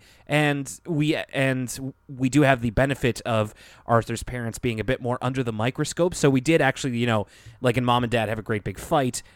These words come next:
they do fight, but the severity of it is blown out of proportion by their kids, who are, like, actually stunned by the idea that their parents even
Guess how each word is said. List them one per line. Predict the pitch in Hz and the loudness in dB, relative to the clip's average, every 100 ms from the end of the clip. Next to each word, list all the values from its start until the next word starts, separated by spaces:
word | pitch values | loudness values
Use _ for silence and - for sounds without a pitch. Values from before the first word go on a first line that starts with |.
| _ - | _ -2
they | 127 | 2
do | 165 180 131 _ | 6 4 2 _
fight, | 214 247 127 - 135 | 0 0 0 -8 -6
but | 135 131 123 131 | 0 0 -2 -4
the | 139 135 131 123 _ _ - | 0 2 0 -2 _ _ -12
severity | - - 160 127 170 190 151 127 | -10 -4 -4 0 0 2 2 2
of | 117 | 2
it | 123 | -2
is | 123 117 | -6 -6
blown | 101 120 135 135 | -6 -4 -2 0
out | 123 | -2
of | 110 | -4
proportion | - 143 135 - 117 | -6 -2 -2 -2 -6
by | 101 110 | -4 -6
their | 104 | -6
kids, | - 170 156 131 | -4 -4 -4 -4
who | 147 | -2
are, | 135 | 0
like, | 127 123 - - - - | -2 -4 -8 -20 -18 -10
actually | - 160 | -4 -4
stunned | - - 131 175 131 | -4 -4 -4 -2 -2
by | 107 | -2
the | 107 | -2
idea | 107 110 113 | -6 -4 -4
that | 104 101 | -4 -4
their | 117 | -6
parents | - 117 113 - | -4 -6 -6 -6
even | 131 123 110 | -4 -4 -8